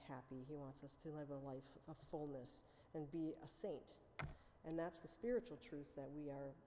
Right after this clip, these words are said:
really born to eventually become, um, and to understand with our physical truth. And Corinthians fifteen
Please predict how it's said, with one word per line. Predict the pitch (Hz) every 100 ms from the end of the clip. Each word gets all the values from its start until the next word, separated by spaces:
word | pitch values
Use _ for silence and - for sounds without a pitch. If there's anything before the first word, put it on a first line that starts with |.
| - 165
really | 190 196 151 139
born | 165 156 139 139 - - -
to | 151
eventually | 143 143 147 - 139 131 135 - - - - - -
become, | 147 - 214 220 - - - - - - -
um, | 147 135 156
and | 143
to | -
understand | 165 143 139 - 175 151 147
with | 143 135
our | 135 135 135 - - - - - -
physical | 240 127 123 -
truth. | - - - - - - - - - - - - - -
And | 170 160 156 151 - - -
Corinthians | 175 220 226 151 127 131 - - - - -
fifteen | 160 - - 160 147